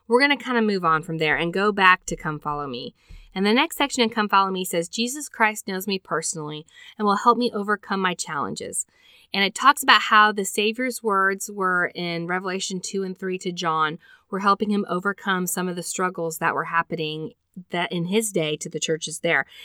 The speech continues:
And it was interesting to me how he went in and he identified each one of the church congregations and the things unique to them that they were struggling with.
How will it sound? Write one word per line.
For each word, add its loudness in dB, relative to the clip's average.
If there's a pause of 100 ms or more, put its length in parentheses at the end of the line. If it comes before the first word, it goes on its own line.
(160)
And 4
it 4
was 8
interesting 0
to -4
me 2
how 0
he -2
went -2
in -4
and -6
he -2
identified -2 (320)
each 0
one 2
of 2
the 8
church 0
congregations -2 (200)
and 0
the -2
things 4
unique 2
to 0
them 0
that 0
they -2
were 0
struggling -4
with. -6